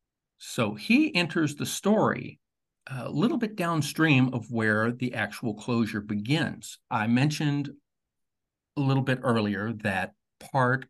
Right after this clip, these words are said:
of the restrictions the chicken ranch was operating under was that no illegal drugs were allowed. There was a corrupt officer in the Texas Department of Public Safety based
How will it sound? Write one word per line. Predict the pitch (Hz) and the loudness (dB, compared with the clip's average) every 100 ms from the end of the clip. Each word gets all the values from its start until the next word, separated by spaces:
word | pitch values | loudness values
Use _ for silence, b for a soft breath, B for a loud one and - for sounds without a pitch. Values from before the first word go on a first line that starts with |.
| - | -2
of | 113 110 104 | 0 0 0
the | 120 | 0
restrictions | 107 101 - 156 151 - 107 117 - - | 0 -2 0 -2 0 -2 0 0 -4 -4
the | 110 | -4
chicken | 107 - 120 | -4 -4 -2
ranch | 101 95 98 | -4 -4 -8
was | - - | -12 -4
operating | 120 120 104 95 92 | -2 0 -2 -4 -8
under | - 90 80 90 127 B B B B B | -12 -12 -10 -10 -12 B B B B B
was | 285 110 104 - | -4 -2 -2 -2
that | 107 98 90 - - | -2 0 -2 -6 -4
no | 127 110 104 107 107 107 107 107 _ _ | -2 0 0 0 0 -2 -6 -10 _ _
illegal | 151 123 123 123 | -2 0 2 0
drugs | 120 120 104 104 | 0 0 0 -2
were | 110 101 | -8 -10
allowed. | - - - - _ _ _ _ _ _ _ _ _ _ _ _ _ _ _ _ | -10 -12 -14 -16 _ _ _ _ _ _ _ _ _ _ _ _ _ _ _ _
There | 143 - 160 220 214 | -8 -2 0 2 0
was | 151 143 131 123 120 - - | 0 2 2 2 -2 -4 -4
a | 123 107 | -2 -2
corrupt | 104 - 113 123 196 - - - - | -6 -8 -2 0 0 -2 -18 -10 2
officer | 117 113 135 - - 90 - _ _ _ _ _ | 2 2 -6 -8 -10 -10 -16 _ _ _ _ _
in | 113 107 107 | -4 -2 -2
the | 110 | -4
Texas | 117 104 131 | -4 -6 -6
Department | - - 107 - 104 110 | -8 -4 -4 -4 -6 -6
of | 104 | -8
Public | 107 101 - | -8 -8 -8
Safety | - 156 143 - 98 | -2 0 0 -4 -6
based | 104 110 127 - | -2 -2 -2 -4